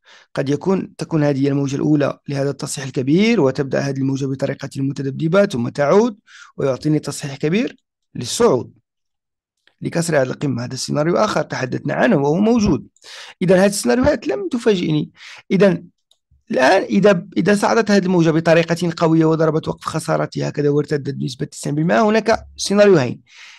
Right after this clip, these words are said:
إما ستكون، سيكون هناك تقفيل لهذه الموجة هكذا ثم النزول الأخير، وهكذا سيصبح هذا هو ذلك التصحيح للصعود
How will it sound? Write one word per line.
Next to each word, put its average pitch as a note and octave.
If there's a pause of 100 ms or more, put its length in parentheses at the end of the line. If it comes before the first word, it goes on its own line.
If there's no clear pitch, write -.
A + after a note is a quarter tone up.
(180)
إما A#3
ستكون، G3+ (380)
سيكون E3
هناك D3+
تقفيل D#3
لهذه C#3
الموجة C3
هكذا B2+ (760)
ثم D3
النزول D3
الأخير، C#3
وهكذا C3+
سيصبح C#3+
هذا C#3
هو C3+
ذلك C3+
التصحيح -
للصعود C#3